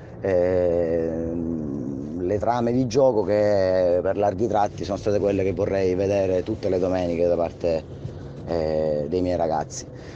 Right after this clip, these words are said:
Mi lascio un po' l'amaro in bocca il risultato finale, che tutto sommato è giusto, ma solo e esclusivamente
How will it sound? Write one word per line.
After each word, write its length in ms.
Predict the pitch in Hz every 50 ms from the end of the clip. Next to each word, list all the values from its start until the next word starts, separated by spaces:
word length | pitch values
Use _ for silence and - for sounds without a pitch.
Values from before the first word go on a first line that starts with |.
| - - - - - - - -
Mi 340 | 135 131 131 135 139 147 160
lascio 340 | 160 160 160 151 - 165 160
un 120 | 151 139
po' 200 | - 156 156 156
l'amaro 300 | 151 147 143 151 147 143
in 100 | 151 147
bocca 440 | 147 151 147 143 - - - 135 131
il 40 | 127
risultato 420 | 123 120 135 127 - 143 143 147
finale, 840 | 143 - 151 160 160 175 185 175 160 147 131 131 123 120 120 117 107 -
che 160 | - 151 127 - - - - - -
tutto 360 | - 151 143 - - - 151 135
sommato 480 | - 139 135 131 135 135 131 123 131
è 80 | 147 151
giusto, 580 | 139 131 165 180 175 - - - - 139 127
ma 360 | 127 131 127 127 123 123 123 120
solo 800 | - - 151 147 143 139 131 127 123 123 120 120 120 120 117 117
e 40 | 113
esclusivamente 1000 | 107 101 - 127 113 127 123 113 127 135 135 131 120 117 113 110 107 110 110